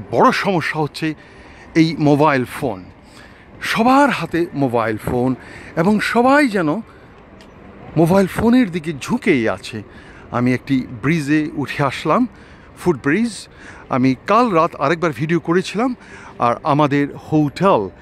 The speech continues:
যেই হোটেলে আমি থাকছি, সেই গ্র্যান্ড ইনার Mongolian hotel। আমি চেষ্টা করছি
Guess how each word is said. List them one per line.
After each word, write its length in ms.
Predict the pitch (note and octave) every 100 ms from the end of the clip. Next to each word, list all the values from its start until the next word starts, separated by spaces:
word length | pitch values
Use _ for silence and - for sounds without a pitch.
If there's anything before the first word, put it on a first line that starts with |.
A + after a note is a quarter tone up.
| - - -
যেই 180 | G#2 C#3+
হোটেলে 420 | C3 D#3 D#3 C#3
আমি 380 | C#3 C3+ B2+ B2 - - - - - - - - - - - -
থাকছি, 420 | E3+ - B3+ C#4 - - - -
সেই 380 | - D#3+ C#3+ D#3 - - - - - - - - G2
গ্র্যান্ড 380 | E3 F#3 F3+ E3 - - -
ইনার 380 | F3 G#3 F3 E3 C3 -
Mongolian 840 | G#2+ C3 D3 C3+ D3+ C3 C3 C3 B2 - - - -
hotel। 520 | D3+ B2+ - C3 F#2 D#2+ - - - - - - - - - - - - - - - - - - - - - - - - - - - -
আমি 160 | E3+
চেষ্টা 340 | G#3 C#4 - C#4
করছি 480 | - - F3 A#3